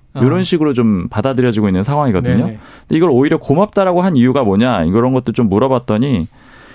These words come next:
Speaker 2: 일단 첫 번째로는 요거 선관위에서 문제가 될 수 있다라고
Speaker 1: 아하.
Speaker 2: 본답니다. 그리고 두 번째로는 자기들하고 굉장히 대조되는 효과가 있대요. 그러니까
Speaker 1: 음.
Speaker 2: 개혁 보수 얼라이언스는 서로 의지를 밝혀가지고
Speaker 1: 네.
Speaker 2: 후보들이 뜻을 모아서 한 팀이 됐는데,
Speaker 1: 어.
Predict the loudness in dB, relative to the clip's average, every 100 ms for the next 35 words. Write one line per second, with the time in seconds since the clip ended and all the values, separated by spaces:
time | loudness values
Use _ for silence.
0 | -8 -4 -2 -2 -2 -2 0 0 0 -2
1 | -2 0 0 0 0 0 -2 -2 0 0
2 | 0 -2 -4 -6 -4 -4 -2 -4 -4 -4
3 | -4 -6 -8 -10 -16 -20 -20 -8 -2 -2
4 | 0 0 0 0 0 0 -2 -2 -4 -10
5 | -20 -20 -20 -6 -4 -2 0 0 0 0
6 | 0 0 0 0 0 2 2 0 -2 -4
7 | -4 -6 -8 -8 -10 -6 -4 -2 0 0
8 | -2 _ -2 -2 0 0 0 0 0 -2
9 | -4 -2 -2 -4 -12 -20 _ -8 -2 0
10 | 4 4 2 0 0 2 0 -2 -6 -16
11 | -4 -4 0 -2 0 -2 -4 -2 -2 -4
12 | -8 -12 -8 0 0 2 0 -2 0 0
13 | 2 2 0 -2 -4 -2 -4 -2 0 0
14 | -2 -2 -4